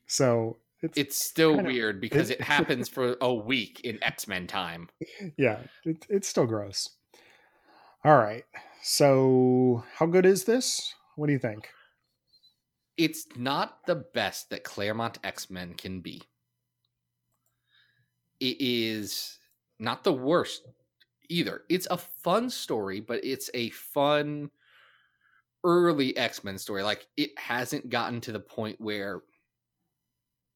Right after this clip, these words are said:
Speaker 2: it hasn't figured out everything that X-Men are going to be yet. 'Cause I really don't think that happens until Proteus.
Speaker 1: Mm-hmm.
Speaker 2: Proteus, to me, is the first, like, "Oh,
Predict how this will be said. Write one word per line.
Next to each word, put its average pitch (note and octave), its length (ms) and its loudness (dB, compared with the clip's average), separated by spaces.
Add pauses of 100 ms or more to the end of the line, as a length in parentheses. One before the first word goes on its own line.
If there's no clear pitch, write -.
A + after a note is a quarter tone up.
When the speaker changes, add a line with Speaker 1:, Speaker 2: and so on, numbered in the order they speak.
(140)
Speaker 2:
it G3+ 160 -2
hasn't A3 340 0
figured D#3+ 320 -2
out A#2+ 300 -2 (200)
everything - 580 -6 (180)
that A2+ 260 -2
X-Men A#2 320 -4
are G#2 80 -2
going G2 240 -6
to - 100 -18
be - 120 -16
yet. - 260 -12 (200)
'Cause C#3 120 0
I D3+ 140 0
really G3 280 4
don't D#3+ 200 -2
think B2+ 300 -6 (120)
that A2+ 300 -2 (200)
happens A2+ 420 -4
until G2+ 240 -6
Proteus. F2 720 -8 (420)
Speaker 1:
Mm-hmm. C#3+ 60 4
Speaker 2:
Proteus, F#3 560 2
to - 120 -6
me, C3+ 200 0
is A2+ 160 -4
the A2+ 100 -4
first, - 500 -6
like, G2+ 420 -4 (380)
"Oh, A#2+ 360 2